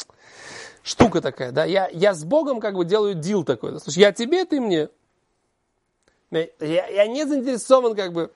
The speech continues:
когда, когда этот самый, вы, человек хочет сделать добро. Говорит Гемара: "Ве деоби да хилав цдака гмура, и разве это не, не, не кошерная цдака?" В Атане мы же учили, "а омер села зе ле цдоко".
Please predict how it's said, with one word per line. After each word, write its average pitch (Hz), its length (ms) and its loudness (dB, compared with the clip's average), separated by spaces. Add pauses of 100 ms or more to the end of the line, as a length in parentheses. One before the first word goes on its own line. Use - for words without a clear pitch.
(1400)
когда, 170 460 4
когда 165 340 0
этот 175 180 -4
самый, - 460 -8
вы, 202 400 -2 (240)
человек 247 240 0
хочет 302 380 0
сделать 233 300 2
добро. 208 300 -2 (2000)
Говорит 131 160 -8
Гемара: 139 240 2
"Ве 113 280 -6
деоби 120 280 2
да 151 160 4
хилав 143 300 0
цдака 165 580 -2
гмура, 160 400 -2
и 190 80 -2
разве 139 220 -2
это 143 120 -6
не, 139 140 -2
не, 139 220 -4 (100)
не 139 120 0
кошерная 147 440 0
цдака?" 117 420 -2 (420)
В 131 60 2
Атане 185 280 2
мы 160 80 -2
же 143 80 -2
учили, 165 320 0
"а 135 120 2
омер 185 260 2
села 185 280 2
зе 156 220 0
ле 156 100 -4
цдоко". 131 480 -2